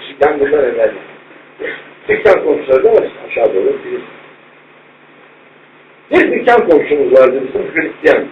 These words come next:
bu adamcağız. Hristiyan. Şimdi bak biraz bahsedeyim. Bir kere hadi rahat oturun, ayaklarınızı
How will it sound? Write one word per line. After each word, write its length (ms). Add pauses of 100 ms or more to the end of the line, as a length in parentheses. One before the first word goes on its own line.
bu 60
adamcağız. 500 (760)
Hristiyan. 460 (2750)
Şimdi 120
bak 160
biraz 220
bahsedeyim. 560 (420)
Bir 60
kere 120
hadi 180
rahat 240
oturun, 260
ayaklarınızı 500